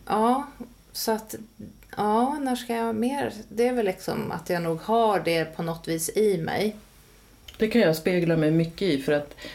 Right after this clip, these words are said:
Speaker 2: det som bröt mobbningen också utav mig, det var att jag kunde se att de andra var egentligen mycket fegare
Speaker 1: Ja.
Speaker 2: än
Speaker 1: Mm.
Speaker 2: vad jag
Speaker 1: Mm.
Speaker 2: <laughs> var. Så jag kunde
Speaker 1: Mm.
Speaker 2: genomskåda det där,
Speaker 1: Mm.
Speaker 2: och då kunde jag börja
Speaker 1: Mm.
Speaker 2: agera på ett sätt
Speaker 1: Mm.
Speaker 2: som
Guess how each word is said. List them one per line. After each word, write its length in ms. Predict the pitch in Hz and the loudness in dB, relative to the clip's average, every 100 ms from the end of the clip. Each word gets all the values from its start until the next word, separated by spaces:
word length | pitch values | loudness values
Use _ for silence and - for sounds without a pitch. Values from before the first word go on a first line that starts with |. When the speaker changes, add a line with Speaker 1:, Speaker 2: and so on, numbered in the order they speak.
| - | -2
Speaker 2:
det 120 | 175 | 0
som 260 | 170 170 165 | 2 2 2
bröt 840 | 180 202 285 285 269 - - - - - - - - - - | 2 4 6 4 2 -4 -12 -12 -18 -20 -20 -20 -20 -20 -6
mobbningen 1000 | 202 202 156 165 220 233 196 151 - - | 2 2 2 2 4 6 6 2 2 0
också 400 | - - - - | -2 -2 -2 0
utav 220 | - - 151 | 0 0 2
mig, 180 | 143 - | 2 0
det 60 | |
var 80 | 170 | 0
att 180 | 185 - | 0 0
jag 100 | 147 | -2
kunde 160 | 160 | -2
se 140 | 151 147 | -2 -2
att 80 | 151 | -2
de 120 | 156 | 0
andra 220 | 160 135 | 0 0
var 100 | 165 | 0
egentligen 340 | 190 123 - 165 | 0 -2 0 0
mycket 200 | 165 - | 0 -8
fegare 680 | - 165 - - 202 - 160 | -4 -2 -2 0 0 0 -2
Speaker 1:
Ja. 220 | 202 175 175 - - - - - - | -2 -2 -6 -16 -20 -20 -20 -14 -2
Speaker 2:
än 100 | 160 | 0
Speaker 1:
Mm. 140 | 147 | 0
Speaker 2:
vad 100 | 143 | 0
jag 220 | 143 135 - - - | -2 -2 -4 -8 -6
Speaker 1:
Mm. 260 | 202 202 160 - - - | -4 -4 -6 -10 -16 -8
Speaker 2:
<laughs> 200 | - 247 240 - - - - - - | 0 0 0 -6 -18 -20 -20 -20 -12
var. 320 | - 160 - | -2 0 0
Så 120 | - 160 | 0 -2
jag 80 | |
kunde 160 | 160 170 | 0 0
Speaker 1:
Mm. 120 | 165 | 2
Speaker 2:
genomskåda 880 | 190 175 143 135 135 - 180 175 160 | 2 4 4 4 2 -2 -2 0 0
det 80 | 143 | 0
där, 180 | 139 98 | 0 0
Speaker 1:
Mm. 140 | 95 | 0
Speaker 2:
och 60 | 160 | 0
då 80 | |
kunde 240 | 165 175 175 | 0 2 2
jag 120 | 156 | 2
börja 180 | 156 147 | 2 0
Speaker 1:
Mm. 200 | - 196 | -2 0
Speaker 2:
agera 360 | 190 175 165 147 | 2 4 2 0
på 160 | - | -2
ett 120 | 135 | -4
sätt 320 | - 131 127 220 | -2 -2 -2 -4
Speaker 1:
Mm. 120 | 208 | 0
Speaker 2:
som 360 | 131 - - | 0 0 -4